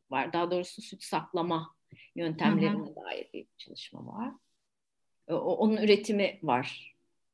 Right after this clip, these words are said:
Speaker 2: Hı hı.
Speaker 1: epeydir. Bir de, e, epeydir şey yapmıyorum ya, böyle hani makale türü üretim yapmaya fırsat bulamamıştım.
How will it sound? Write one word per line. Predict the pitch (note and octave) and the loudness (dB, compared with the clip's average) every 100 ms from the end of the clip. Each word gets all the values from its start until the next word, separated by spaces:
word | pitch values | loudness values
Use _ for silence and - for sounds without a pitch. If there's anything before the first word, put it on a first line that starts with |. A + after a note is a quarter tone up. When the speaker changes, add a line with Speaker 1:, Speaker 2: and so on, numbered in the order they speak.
| G3 | 2
Speaker 2:
Hı | |
hı. | F#3+ F#3+ | 6 6
Speaker 1:
epeydir. | G#3+ A3 A3 D#4 G#4+ _ _ _ _ - _ - | 4 0 -4 -10 -10 _ _ _ _ -20 _ -6
Bir | A#3 D4+ | 0 6
de, | D4+ D#4+ F4+ - - _ _ _ - | 8 8 4 -2 -14 _ _ _ -10
e, | A#3+ | -4
epeydir | G#3 D#3+ C4+ F4+ F4 C#4+ A#3 D4+ D4 | 0 6 8 10 10 10 6 4 4
şey | D4 D4 | 6 8
yapmıyorum | C#4 B3 F#3 E3+ E3+ | 8 6 4 4 6
ya, | E3+ F3 | 4 4
böyle | F#3+ F#3+ G3+ G3+ G3+ _ _ _ - | 4 6 8 6 4 _ _ _ -6
hani | G3 G3+ - - - | -4 -2 -4 -10 -4
makale | F#3+ G3+ A3 A3 A3 | -2 4 6 6 4
türü | A3 G#3+ G#3 - _ _ | 0 0 2 0 _ _
üretim | G3 G3 G3 G#3 G3+ - - _ _ _ G3 | -2 -2 -2 -4 -4 -6 -16 _ _ _ 0
yapmaya | F#3+ G3 G#3 | 0 2 0
fırsat | G#3 G#3 G#3 G3+ G#3 | 0 -4 -2 -4 -2
bulamamıştım. | G#3+ G3+ E3 D#3+ - - A#3+ E4+ | -2 0 0 -4 -6 -8 -8 -8